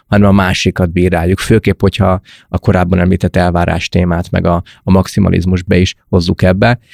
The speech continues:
de ő valójában egy visszajelzést ad, tehát amit ő tanult, vagy látott, vagy szerinte kéne, azt ő hozza, és ilyenkor nagyon nehéz szerintem rámutatni, főképp, hogyha ezt nem is látja se az a coach, se az a tréner, senki, aki próbált tanítani az adott vezetőt, vagy az adott embert visszajelzés adásra,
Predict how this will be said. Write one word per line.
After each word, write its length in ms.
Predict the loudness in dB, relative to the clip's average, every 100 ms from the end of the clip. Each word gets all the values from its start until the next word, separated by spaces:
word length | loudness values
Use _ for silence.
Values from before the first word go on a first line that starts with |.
| _
de 160 | -2 2
ő 80 | 4
valójában 400 | 4 2 2 4
egy 60 |
visszajelzést 800 | 2 2 0 0 0 0 -2 -2
ad, 200 | 0 0 -4
tehát 280 | -16 -4
amit 240 | 0 0 0
ő 80 | 0
tanult, 560 | 0 2 4 2 0
vagy 180 | -2 -2
látott, 560 | -2 -2 0 0 0 -2
vagy 180 | -4
szerinte 480 | 0 2 2 2 0
kéne, 380 | -2 0 2 2
azt 220 | 0 0
ő 40 | 0
hozza, 520 | 2 0 0 -2 -2 -8 -20 -6
és 180 | -4 0
ilyenkor 320 | 0 2 2
nagyon 320 | 4 4 4
nehéz 320 | 2 2 -2
szerintem 640 | -2 -2 0 0 0 -2 -4 -12 -20 -20 _ 0
rámutatni, 880 | 2 2 2 2 -2 -4 -2 0 0 -4 -12 -2
főképp, 280 | 0 0
hogyha 220 | -2 0 -2
ezt 140 | 0
nem 140 | 2
is 140 | 2 0
látja 420 | 0 -2 -2 -4
se 220 | -2 -2 0
az 140 | 0
a 80 | -2
coach, 340 | -2 -2 -2 -2
se 140 | -2
az 120 | -2
a 60 | -4
tréner, 340 | -2 -2 -2
senki, 280 | -2 -2 0
aki 140 | -2 -2
próbált 640 | 0 0 0 -2 -4 -6
tanítani 360 | -4 -2 -2 -2
az 60 |
adott 140 | -2 -2
vezetőt, 400 | -2 -2 -4 -2
vagy 100 | -2
az 100 | -2
adott 360 | -4 -4 -4 -4
embert 320 | -2 -2 -4
visszajelzés 760 | -6 -6 -4 -4 -2 -4 -4 -2
adásra, 520 | 0 0 0 0